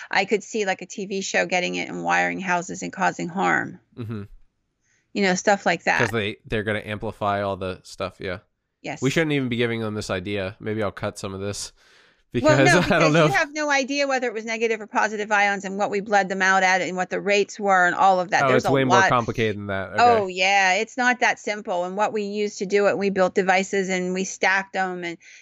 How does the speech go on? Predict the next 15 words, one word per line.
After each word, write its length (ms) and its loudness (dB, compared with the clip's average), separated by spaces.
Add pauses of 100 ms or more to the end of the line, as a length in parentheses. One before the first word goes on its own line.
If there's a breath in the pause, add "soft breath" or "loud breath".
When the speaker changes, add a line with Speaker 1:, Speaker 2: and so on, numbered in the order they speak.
Speaker 1:
yeah, 220 2
we 160 -4
practiced 560 -4
it 140 -10
for 160 -14
months 460 -8
before 260 -8
we 100 -6
got, 220 2
we 100 -4
hit 220 -6
the 180 0
mark 320 0
on 160 -2
it. 180 -8